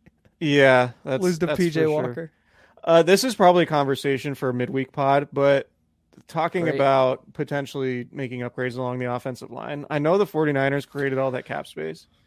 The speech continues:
Speaker 2: Mm-hmm.
Speaker 1: um, but it would be, so basically, if you, if you believe Spotrac, and which I tend to do, um, if you look at next year's payroll, they basically created all the cap space so they can roll it over. So then their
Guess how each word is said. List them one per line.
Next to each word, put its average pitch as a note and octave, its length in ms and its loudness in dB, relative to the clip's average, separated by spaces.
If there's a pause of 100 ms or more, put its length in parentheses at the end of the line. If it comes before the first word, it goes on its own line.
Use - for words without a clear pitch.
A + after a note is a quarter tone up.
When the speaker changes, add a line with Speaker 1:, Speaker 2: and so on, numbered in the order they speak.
(580)
Speaker 2:
Mm-hmm. D#3+ 80 -8
Speaker 1:
um, C#3 380 0 (460)
but D3+ 420 0 (720)
it E3+ 160 -2
would G3+ 300 -2
be, D#3+ 440 -2
so D#3+ 260 0
basically, E3 920 -2
if D3+ 120 -12
you, D3+ 300 -6
if - 160 -14
you F3+ 60 -12
believe F#3+ 240 -4
Spotrac, - 640 -12 (1040)
and B2+ 320 -4
which C3+ 100 -12
I E3+ 100 -4
tend C#3 200 -14
to - 60 -20
do, - 800 -18
um, C3 420 -2 (1040)
if D#3+ 140 -6
you E3 140 0
look F3 200 0
at F3+ 80 4
next D3 320 -2
year's C#3+ 320 0
payroll, C3 360 0
they D#3 140 -2
basically A3+ 420 -4
created D3+ 400 -2
all D3 140 4
the C3 80 -2
cap C3 240 0
space D#3 260 -6
so D3 140 -4
they C#3 100 0
can C3+ 200 -6
roll C3+ 260 2
it B2+ 40 -2
over. C#3+ 460 -2
So D3 220 -6
then C3+ 440 -2
their C3+ 500 0